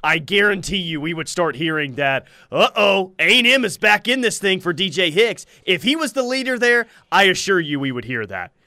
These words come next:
We would, we would start to hear Steve Wiltfong say, "Hey, some interesting," like, think about what Steve Wiltfong of twenty-four seven Sports has been putting out.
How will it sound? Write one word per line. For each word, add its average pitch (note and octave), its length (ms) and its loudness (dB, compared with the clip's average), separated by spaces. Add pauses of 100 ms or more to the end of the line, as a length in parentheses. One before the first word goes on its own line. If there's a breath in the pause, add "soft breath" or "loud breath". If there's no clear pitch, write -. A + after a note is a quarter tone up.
(140)
We G#3 180 2
would, G#3 320 0
we A3+ 160 -2
would G#3 220 -4
start A#3+ 260 0
to G3+ 100 -2
hear G3+ 240 0
Steve F#3 340 -6
Wiltfong D#3 520 0
say, D3+ 460 0 (420 soft breath)
"Hey, E3+ 560 2
some D#3 260 -6
interesting," G3 440 -2 (120)
like, A#3+ 220 2
think D4 380 -2
about C4+ 340 4
what A3 140 -2
Steve A#3 320 -4
Wiltfong F3+ 500 2
of D3+ 60 -4
twenty-four F3 420 -2
seven D3 300 -2
Sports D3+ 320 -6
has A2+ 120 -16
been G#2+ 140 -12
putting G#2 320 -10
out. F#2+ 180 -8